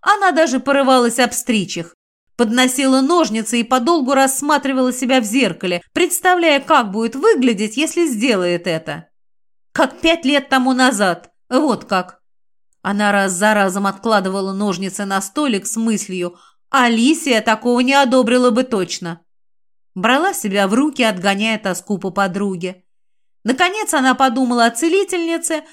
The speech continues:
и улыбнулась, решив хотя бы посоветоваться, а потому после завтрака обязательно заглянуть к ней. Когда ей всё же удалось заплести косу, и она готова была отправиться в столовую, в комнату кто-то постучал.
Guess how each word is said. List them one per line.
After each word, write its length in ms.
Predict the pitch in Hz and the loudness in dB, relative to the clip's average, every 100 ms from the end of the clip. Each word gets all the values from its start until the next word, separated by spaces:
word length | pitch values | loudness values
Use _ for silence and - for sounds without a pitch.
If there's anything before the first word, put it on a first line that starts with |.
| _ - | _ 0
и 140 | 440 453 | 4 4
улыбнулась, 680 | 339 240 254 302 294 262 | 4 2 2 2 2 -2
решив 340 | 269 294 294 427 | -4 -4 -4 -2
хотя 280 | 311 285 320 | 0 2 2
бы 120 | 285 | 2
посоветоваться, 1080 | 294 - 294 254 190 175 165 156 - 143 165 _ _ _ | -2 0 0 2 0 -2 -6 -8 -8 -10 -12 _ _ _
а 140 | - | -2
потому 420 | 240 254 254 247 247 | 0 0 2 2 0
после 380 | 220 214 247 | -4 -4 -2
завтрака 540 | 247 427 440 - 180 208 | 2 2 0 -4 -2 0
обязательно 600 | 220 311 403 415 247 208 | 0 0 -2 -2 -4 -2
заглянуть 540 | 202 202 226 247 262 | -2 -2 -2 -2 -4
к 80 | - | -8
ней. 400 | 185 170 165 - _ _ _ _ _ - | -8 -6 -8 -12 _ _ _ _ _ -4
Когда 240 | 240 214 240 | -2 2 2
ей 220 | 233 233 | 2 0
всё 260 | 226 247 233 | 0 0 2
же 140 | 262 | 2
удалось 460 | 262 311 392 453 269 | 2 2 2 2 2
заплести 500 | 254 233 240 240 247 | 0 0 -2 -2 -4
косу, 440 | - 269 196 - | 0 0 0 -2
и 80 | 196 | 0
она 300 | 202 214 226 | 2 2 0
готова 400 | 226 233 254 233 | 0 0 2 0
была 220 | 202 233 | 2 2
отправиться 560 | 240 247 247 220 - 220 | 0 0 0 0 -4 -10
в 40 | |
столовую, 800 | - 277 311 415 415 214 185 180 _ _ | -4 0 2 2 2 0 -2 -6 _ _
в 80 | - | -14
комнату 480 | - 349 403 392 392 | -4 -2 -2 -6 -8
кто-то 320 | - 381 349 | -4 -4 -4
постучал. 800 | 339 - 339 - 254 175 147 165 | -6 -6 -4 -4 -2 -2 -4 -10